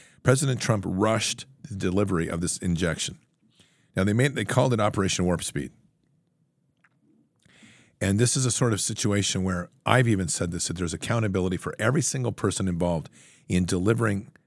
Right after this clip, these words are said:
the vax to the public. And that includes President Trump. I'll never step away from that. But even then, there is a, there is a discussion, because it's part of us hearing the discussion of what really happened.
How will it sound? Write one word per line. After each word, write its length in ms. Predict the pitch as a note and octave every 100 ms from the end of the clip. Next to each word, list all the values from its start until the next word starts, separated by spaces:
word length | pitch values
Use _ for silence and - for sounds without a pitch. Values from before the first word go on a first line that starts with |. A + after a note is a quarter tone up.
| _
the 100 | -
vax 320 | E2+ F#2 F2 -
to 40 |
the 80 | D#2
public. 420 | D#2+ D#2 C#2 - -
And 140 | F#2+
that 160 | G#2+ G#2+
includes 320 | F#2+ - G2
President 360 | - E2+ D#2+ D#2
Trump. 240 | - -
I'll 60 | E2
never 220 | F2 F2
step 240 | - E2+
away 160 | E2 D#2
from 140 | -
that. 160 | C#2+ A2+ - _ _ _ _ _ _ _ _ _ _ _ _ _ _ _ _ _ _ _ _ _ _ - _ _ _ _ _
But 140 | C3
even 200 | B2+ C3
then, 220 | A#2 A2 F2+
there 160 | G2+
is 160 | G2 F#2
a, 160 | F2 F2
there 140 | - G2+
is 100 | F#2
a 60 |
discussion, 580 | F2 F2+ - C3+ C3+ -
because 280 | G2+ - G#2
it's 100 | F#2
part 300 | - - C#3
of 80 | A2+
us 140 | G#2+
hearing 240 | - A#2 G2+
the 60 |
discussion 480 | E2+ - - G#2 -
of 120 | F#2+
what 120 | F#2
really 220 | A2 F#2 E2
happened. 400 | F2+ D#2+ C#2